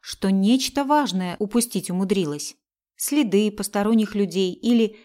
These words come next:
расставленные ловушки». «Говорю же, ребята потревожили определённые силы. Что бы они ни делали и с какими бы намерениями, это не важно,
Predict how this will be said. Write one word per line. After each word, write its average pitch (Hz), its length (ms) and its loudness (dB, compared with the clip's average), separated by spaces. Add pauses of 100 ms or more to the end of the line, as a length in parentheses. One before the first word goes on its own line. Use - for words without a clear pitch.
(140)
расставленные 226 680 0
ловушки». 185 760 -4 (1160)
«Говорю 190 560 0
же, 127 240 -6 (280)
ребята 185 560 2
потревожили 196 720 0
определённые 175 840 -2
силы. 190 520 -2 (460)
Что 240 420 2
бы 196 140 0
они 196 260 4
ни 175 200 4
делали 165 680 0 (220)
и 208 100 0
с 202 80 0
какими 247 600 2
бы 214 160 2
намерениями, 202 1160 2 (140)
это 185 220 -2
не 208 160 6
важно, 160 640 -2